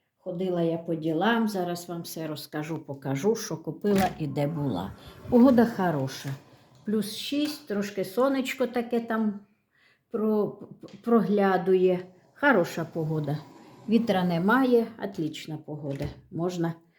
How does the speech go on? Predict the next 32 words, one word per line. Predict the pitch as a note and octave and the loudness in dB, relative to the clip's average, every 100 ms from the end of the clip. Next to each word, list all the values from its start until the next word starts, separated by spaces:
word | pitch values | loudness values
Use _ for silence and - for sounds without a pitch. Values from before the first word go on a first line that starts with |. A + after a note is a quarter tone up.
| _ _ _ | _ _ _
ходить | - D3+ E3 F#3 - | -4 0 2 2 -2
гулять. | D#3+ C3 G#2+ - - _ _ _ _ _ B3+ A3 | -2 -2 -6 -10 -18 _ _ _ _ _ -18 -4
Ну, | C4+ G4 G4 | 2 4 2
по-перше, | D#4+ G#3+ F3+ - G3+ | 2 4 4 2 0
я | G3 C4 | 4 4
не | C4 | 2
пішла | C4 A3+ - G#3 | 0 -4 0 0
сьогодні | G#3 G#3 F#3 F#3 | 2 -2 -2 0
за | F#3+ | 0
продуктами, | F#3+ A3 A#3+ D4 D4 A#3+ A#3+ A3+ | 0 0 0 0 0 0 2 2
того, | A3+ G3 G#3 | 0 -2 -2
що | - | -2
мені | G3+ G3 G3 | -2 -2 -4
вчора | F#3+ G3+ F3+ | -4 -4 -2
ввечері | F3+ A3 - G#3 F#3+ | -2 -2 -2 -2 -2
позвонила | F#3+ F#3 F3+ F3+ E3+ D#3+ D#3 | -2 -2 0 0 0 0 0
моя | D3+ D3+ C#3 - _ - - - | 0 0 -2 -4 _ -20 -16 6
подружка | A3+ G3 G3+ A3 - - F3 | 6 8 4 2 0 -2 -2
Леночка | F3 F#3 A3 A#3 - B3 | 0 0 0 -4 -6 -8
з | - | -8
Херсона | - A#3 - A#3+ A#3 A3 | -10 -12 -6 -2 0 -2
і | |
попросила: | G#3+ F3+ F3+ F3 F3 E3+ D#3 | -4 -8 -8 -8 -6 -4 -4
«Тьотя | D3+ D#3+ D#3 C#3+ | -4 -8 -8 -6
Наташа, | C#3+ C#3+ A3 B3 - A#3+ - _ _ _ _ | -6 -4 -2 -2 -2 -6 -8 _ _ _ _
давайте | E3+ E3+ F3 F3 D#3+ | -2 2 2 0 -8
підемо | - G3 F#3 E3+ | -6 -2 0 0
зо | D#3+ | -2
мною, | D#3+ E3 F#3 E3+ | -2 2 2 2
мені | D#3+ D#3 D#3 | 0 -2 -2
дали | D#3 D3+ D3 | -2 -2 -4
квартиру, | D3 D#3 D#3 - A#3+ B3+ C4 | -4 -4 -4 0 4 4 4